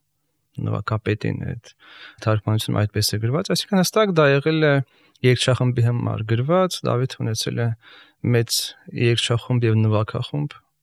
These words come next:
տաճարական նվագախումբ, այսինքն եղել են մոտ չորս հարյուր հոգի երգող և մինչև հազար հոգի նվագակցող, պատկերացրեք ինչ սքանչելի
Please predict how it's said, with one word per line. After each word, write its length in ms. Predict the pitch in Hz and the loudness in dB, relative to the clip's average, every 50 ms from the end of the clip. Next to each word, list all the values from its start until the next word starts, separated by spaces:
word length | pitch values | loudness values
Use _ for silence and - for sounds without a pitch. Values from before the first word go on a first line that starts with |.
| _ _ - | _ _ 2
տաճարական 680 | 127 127 - 135 127 123 123 127 - 135 131 127 123 | 2 4 4 4 2 2 2 0 0 0 0 0 0
նվագախումբ, 560 | 123 117 117 117 - - 113 - 123 127 135 | 0 -2 -4 -6 -8 -10 -10 -10 -10 -10 -8
այսինքն 380 | 117 120 - - - 143 135 127 - _ - - - - - - - - _ | -8 -8 -10 -10 -10 -10 -10 -10 -12 _ -20 -20 -20 -20 -20 -20 -20 -20 _
եղել 320 | _ 120 117 117 123 117 120 | _ -2 0 0 0 0 0
են 140 | 117 120 | -2 -2
մոտ 300 | 117 117 117 117 - - - | -2 -4 -6 -8 -10 -12 -12
չորս 340 | - - - 123 120 - - | -8 -4 -2 -2 0 0 0
հարյուր 300 | 127 120 117 117 117 101 | 0 0 0 0 -2 -2
հոգի 380 | - 117 117 - - 127 123 117 117 110 - _ _ _ | -2 -2 -2 0 0 0 0 0 -2 -4 -8 _ _ _
երգող 540 | 120 117 120 120 - - - 139 135 131 - | 0 0 0 0 -2 -4 -2 -2 -2 -2 -2
և 260 | - - - 113 - - _ _ - - - - - - | -4 -4 -4 -6 -8 -14 _ _ -20 -20 -20 -20 -20 -12
մինչև 340 | _ 113 110 104 - 120 107 | _ -2 -2 0 0 0 2
հազար 340 | 110 110 110 113 117 113 110 | 2 2 2 2 2 2 2
հոգի 200 | 110 - - 120 | 0 0 0 0
նվագակցող, 880 | 117 113 110 104 107 104 104 - 110 110 - - - - - - - - - _ _ _ | 2 2 2 2 0 -2 -2 -4 -6 -8 -6 -8 -6 -6 -6 -6 -8 -10 -16 _ _ _
պատկերացրեք 600 | _ - 113 - - - - 120 - - - - 117 | _ -12 -12 -10 -8 -8 -8 -6 -8 -8 -8 -8 -8
ինչ 200 | - 139 127 120 - - - - | -6 -6 -6 -6 -6 -8 -8 -4
սքանչելի 840 | - - - - - - 113 117 113 - - 127 120 120 127 127 | -2 -4 -4 -2 -2 -2 0 0 0 0 0 0 0 2 2 2